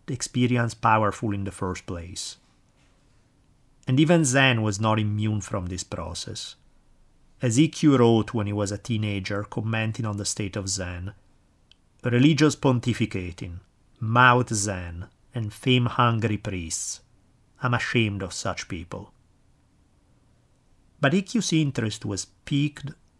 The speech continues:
by a Zen master named Kazo Soton, who had the reputation for being the strictest teacher around, but also for an uncommon degree of integrity. Like his previous teacher, Kazo dwelled on the shores of Lake Biwa.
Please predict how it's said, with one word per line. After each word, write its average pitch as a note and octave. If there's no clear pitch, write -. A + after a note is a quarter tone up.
by A#2+
a A#2
Zen C#3
master A#2+
named A2
Kazo A#2+
Soton, F2
who A#2
had A2+
the A#2
reputation A#2+
for G#2+
being G#2
the G#2
strictest -
teacher A#2
around, G2
but A2+
also D3
for B2
an A2
uncommon A#2
degree G#2
of F#2+
integrity. F2+
Like C3
his -
previous F#3
teacher, G#2+
Kazo E3+
dwelled A#2+
on A2
the G#2
shores A2+
of A2+
Lake G#2
Biwa. F2